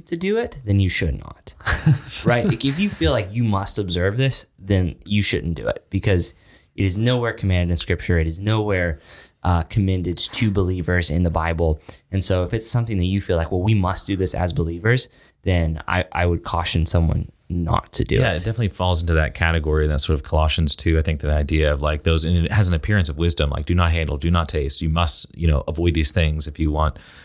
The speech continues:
Speaker 2: to, to, to follow God. And, and, like, you know, laying on people a, a mandate or a command that is nowhere found in Scripture is, is dangerous territory. It can be a good thing to do
Speaker 1: Mm-hmm.
Speaker 2: voluntarily, but
Speaker 1: Yeah.
Speaker 2: we must be careful we don't cross that line and say, "You must do it."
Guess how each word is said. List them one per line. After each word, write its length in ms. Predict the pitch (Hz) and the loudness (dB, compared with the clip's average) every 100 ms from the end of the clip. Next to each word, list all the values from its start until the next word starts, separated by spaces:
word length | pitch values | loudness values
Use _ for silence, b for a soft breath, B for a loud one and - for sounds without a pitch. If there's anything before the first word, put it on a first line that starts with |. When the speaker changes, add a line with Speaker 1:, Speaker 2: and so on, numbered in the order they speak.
| B | B
Speaker 2:
to, 180 | 82 71 | 2 2
to, 200 | - 71 - | 2 -4 -2
to 120 | 82 | 0
follow 260 | 73 85 78 | 2 0 0
God. 300 | 73 78 78 | 0 0 0
And, 100 | 78 | 2
and, 100 | 82 | 2
like, 200 | 76 - | 2 -2
you 140 | 80 76 | 0 2
know, 180 | 71 67 B B B B | 2 -2 B B B B
laying 300 | - 104 110 | -2 0 0
on 140 | 98 87 | -2 -4
people 460 | 85 82 85 78 92 | -2 0 0 0 0
a, 280 | 80 78 - | 2 2 0
a 100 | 82 | 0
mandate 540 | 87 90 90 85 80 | 2 2 2 0 0
or 100 | 82 | -2
a 60 | 78 | 0
command 500 | 95 82 80 80 80 | 0 2 2 0 -2
that 160 | - | -2
is 160 | 85 80 | -2 0
nowhere 240 | 85 82 | 0 2
found 180 | 78 80 | 0 -2
in 60 | 76 | -2
Scripture 480 | - 82 - 80 | -2 -2 -2 -2
is, 280 | - 82 76 | 0 2 2
is 120 | 92 | -2
dangerous 320 | - 113 92 87 | 0 0 0 -2
territory. 500 | 131 90 73 64 - | 0 0 -2 -6 -6
It 60 | 101 | -4
can 220 | 123 135 | -2 0
be 100 | 117 | 2
a 20 | |
good 140 | 95 98 | 0 -2
thing 180 | 101 90 | -2 -2
to 200 | - 104 | 0 0
do 220 | 101 73 | 0 -2
Speaker 1:
Mm-hmm. 80 | 62 | 0
Speaker 2:
voluntarily, 600 | 80 - - 90 65 64 | 2 2 2 0 0 -2
but 140 | 69 | -2
Speaker 1:
Yeah. 120 | 78 | 0
Speaker 2:
we 80 | 92 | 0
must 240 | 90 92 - | 0 0 -4
be 40 | |
careful 280 | 82 82 82 | -8 -6 -2
we 80 | 82 | -2
don't 160 | 71 | -2
cross 240 | - 82 76 | 0 0 0
that 160 | 80 | -2
line 260 | 76 87 82 | 0 0 2
and 100 | 76 | 0
say, 140 | 76 | -2
"You 160 | 76 85 | -2 0
must 280 | 87 85 - | 2 0 0
do 120 | 82 | 0
it." 140 | 82 | 0